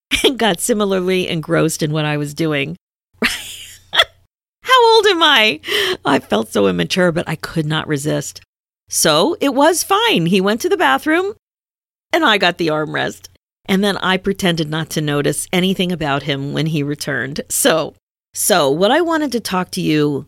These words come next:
about was this ability to watch myself think. And you can do this too. You can watch yourself think.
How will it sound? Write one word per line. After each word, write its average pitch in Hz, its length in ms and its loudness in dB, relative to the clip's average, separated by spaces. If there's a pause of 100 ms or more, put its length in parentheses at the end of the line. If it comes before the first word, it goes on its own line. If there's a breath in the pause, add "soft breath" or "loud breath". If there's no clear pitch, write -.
(140)
about 226 480 -2
was 165 180 0
this 202 280 2
ability 226 560 0
to 220 100 2
watch 170 400 -2
myself 143 420 -6
think. - 540 -14
And 160 200 0
you 240 140 0
can 247 180 -2
do 202 160 0
this 180 200 0
too. 147 200 -2
You 147 200 -4
can 156 280 -6
watch 196 500 -4
yourself 180 680 -2 (240)
think. 285 400 0